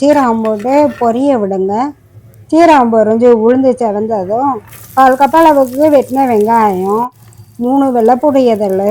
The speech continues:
ரெண்டு பச்சை மிளகாய் போட்டு ஒரு அஞ்சு நிமிஷம் வதக்குங்க. வெங்காயம் கொஞ்சம் சாஃப்ட் ஆகணும். சாஃப்ட்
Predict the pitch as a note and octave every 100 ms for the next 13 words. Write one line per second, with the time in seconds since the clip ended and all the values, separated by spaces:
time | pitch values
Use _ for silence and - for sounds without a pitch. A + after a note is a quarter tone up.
0 | B3 C4 _ - - A#3+ A#3+ B3 A#3+ A3+
1 | D4 D4+ D4+ C4+ A#3 F#3 F#3 F3 F#3 B3
2 | C#4 - - - - C#4 C#4+ A#3+ C4 C4
3 | A#3 A#3 B3+ B3+ G#3 G3+ G#3+ F#3 F#3+ B3
4 | C#4 - - - - A#3 C4 D#4 D#4+ C#4+
5 | C4 A#3+ A#3 A#3 B3 A#3 A#3 G#3 A3 -
6 | C4+ A3 G#3 G3 F#3+ B3 - - - -
7 | - - B3+ C#4